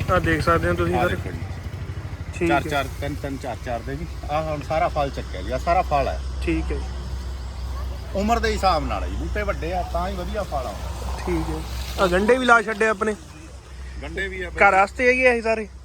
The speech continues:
Speaker 2: ਇਹ ਟ੍ਰਾਇਲ ਸੀਗਾ ਜੀ, ਪਰ
Speaker 1: ਅੱਛਾ।
Speaker 2: ਟ੍ਰਾਇਲ, ਟ੍ਰਾਇਲ ਚ ਦੋ ਕਿੱਲੇ ਹੋਰ ਵੀ ਲੱਗਿਆ ਆਪਣਾ
Speaker 1: ਅੱਛਾ,
Speaker 2: ਘਰ।
Speaker 1: ਟ੍ਰਾਇਲ ਲਾ ਛੱਡਿਆ
Speaker 2: ਹਾਂ,
Speaker 1: ਜੀ,
Speaker 2: ਦੋ
Speaker 1: ਅੱਛਾ।
Speaker 2: ਕਿੱਲੇ ਲੱਗਿਆ ਜੀ।
Speaker 1: ਇਹ ਕਿਹੜੀ ਹੈਗੀ ਵੈਰਾਈਟੀ?
Speaker 2: ਇਹ ਤਾਂ ਮਿਕਸ ਹੀ ਆ ਜੀ, ਘਰ
Speaker 1: ਠੀਕ।
Speaker 2: ਕੋਲੇ ਆਪਣੇ ਕੋਲੇ ਐਲ ਅਠਾਈ ਲੱਗੇ ਆ ਜੀ, ਦੋ ਕਿੱਲੇ।
Speaker 1: ਠੀਕ ਹੈ।
Speaker 2: ਵੈਰਾਈਟੀ ਦਾ ਨਾਂ ਹੈ ਜੀ, ਜਿਹਨੂੰ ਸਾਰਾ ਸਾਲ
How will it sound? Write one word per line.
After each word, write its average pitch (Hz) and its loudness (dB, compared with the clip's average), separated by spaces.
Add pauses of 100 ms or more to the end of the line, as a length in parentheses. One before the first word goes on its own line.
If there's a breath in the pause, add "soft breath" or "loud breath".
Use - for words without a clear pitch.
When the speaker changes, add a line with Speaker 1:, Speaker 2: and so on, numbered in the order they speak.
(640)
Speaker 2:
ਇਹ 180 -10
ਟ੍ਰਾਇਲ 175 -6
ਸੀਗਾ 160 -8
ਜੀ, 185 -10
ਪਰ 180 -10
Speaker 1:
ਅੱਛਾ। 208 -6
Speaker 2:
ਟ੍ਰਾਇਲ, 160 -4
ਟ੍ਰਾਇਲ 160 -8
ਚ 151 -10
ਦੋ 143 -8
ਕਿੱਲੇ 143 -8
ਹੋਰ 135 -8
ਵੀ 127 -8
ਲੱਗਿਆ 101 -8
ਆਪਣਾ 180 -4
Speaker 1:
ਅੱਛਾ, 170 -2
Speaker 2:
ਘਰ। 160 -2
Speaker 1:
ਟ੍ਰਾਇਲ 196 8
ਲਾ 180 8
ਛੱਡਿਆ 156 0
Speaker 2:
ਹਾਂ, 151 0
Speaker 1:
ਜੀ, 160 -4
Speaker 2:
ਦੋ 143 -2
Speaker 1:
ਅੱਛਾ। 165 -6
Speaker 2:
ਕਿੱਲੇ 160 -6
ਲੱਗਿਆ 101 -10
ਜੀ। - 2
Speaker 1:
ਇਹ 240 6
ਕਿਹੜੀ 254 4
ਹੈਗੀ 269 4
ਵੈਰਾਈਟੀ? 240 4 (640)
Speaker 2:
ਇਹ 220 -4
ਤਾਂ 208 -8
ਮਿਕਸ 185 -8
ਹੀ 196 -8
ਆ 127 -4
ਜੀ, 95 -12 (220)
ਘਰ 170 -2
Speaker 1:
ਠੀਕ। 170 -4
Speaker 2:
ਕੋਲੇ 175 0
ਆਪਣੇ 170 -6
ਕੋਲੇ 170 -6 (260)
ਐਲ 165 -4
ਅਠਾਈ 156 -4
ਲੱਗੇ 110 -8
ਆ 101 -6
ਜੀ, 101 -6
ਦੋ 101 -8
ਕਿੱਲੇ। 90 -12 (160)
Speaker 1:
ਠੀਕ 160 -6
ਹੈ। 143 -6
Speaker 2:
ਵੈਰਾਈਟੀ 127 -4
ਦਾ 131 -4
ਨਾਂ 117 0
ਹੈ 113 -4
ਜੀ, 117 -6
ਜਿਹਨੂੰ 147 -2 (380)
ਸਾਰਾ 175 4
ਸਾਲ 165 -6